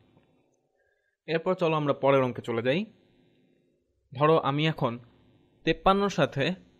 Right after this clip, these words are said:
গুণ করব আরেকটি দুই অঙ্কের সংখ্যা আটাত্তরকে। আগের মতোই আমরা প্রথমে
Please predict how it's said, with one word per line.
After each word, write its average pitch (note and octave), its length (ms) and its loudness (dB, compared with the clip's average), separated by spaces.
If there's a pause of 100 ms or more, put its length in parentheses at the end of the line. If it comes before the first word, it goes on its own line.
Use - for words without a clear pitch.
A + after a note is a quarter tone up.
(160)
গুণ C#3 280 0
করব D3 260 2 (640)
আরেকটি C3+ 400 0
দুই C3+ 180 0
অঙ্কের C#3+ 300 -2
সংখ্যা E3 300 -4 (340)
আটাত্তরকে। D3+ 640 -6 (1500)
আগের D#3+ 220 2
মতোই F3 380 0
আমরা D3 260 -2
প্রথমে D#3+ 340 -4